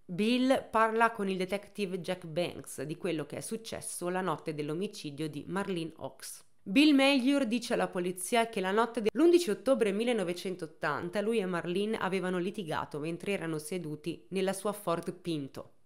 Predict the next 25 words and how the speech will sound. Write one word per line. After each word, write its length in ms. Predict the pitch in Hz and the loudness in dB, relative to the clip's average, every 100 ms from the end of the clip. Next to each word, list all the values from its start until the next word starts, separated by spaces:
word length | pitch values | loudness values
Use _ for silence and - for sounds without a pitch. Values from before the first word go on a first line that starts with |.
| - | -8
Marlene, 500 | 170 175 190 247 269 | 0 2 4 6 6
a 80 | 247 | 6
quanto 280 | 202 190 190 | 2 2 -2
dice 340 | 208 - 196 | -4 -2 -2
Bill, 260 | 170 220 226 | 0 -2 2
gli 80 | |
avrebbe 380 | 185 196 180 175 | 2 4 2 2
puntato 600 | 175 208 196 233 240 226 | 0 -2 0 0 2 2
contro 360 | 220 202 208 202 | 2 0 2 0
una 160 | 190 | 0
pistola. 680 | 175 170 - - 67 - - - - | -2 -6 -8 -10 -8 -8 -10 -14 -14
Aveva 300 | - 165 185 | -6 -2 0
cercato 500 | 185 190 180 226 220 | 0 -4 -2 -2 0
di 120 | 202 180 | 0 -2
portarle 960 | 175 175 190 180 175 175 175 170 165 - | -6 -4 -2 -2 -2 -2 0 -2 -4 -6
via 280 | 151 175 156 | -4 0 2
la 120 | 151 | 0
pistola 760 | - 160 - 269 214 143 135 | -4 -8 0 2 4 2 0
e 120 | - 226 | -2 0
lei 260 | 180 165 | 2 2
aveva 320 | - 190 165 156 | 0 -2 -2 -2
iniziato 560 | 170 202 - - 147 | -4 -6 -8 -10 -8
a 20 | |
urlargli 480 | 139 147 143 147 143 | -8 -6 -6 -6 -8
contro. 600 | - 147 139 139 147 - | -8 -8 -8 -8 -10 -10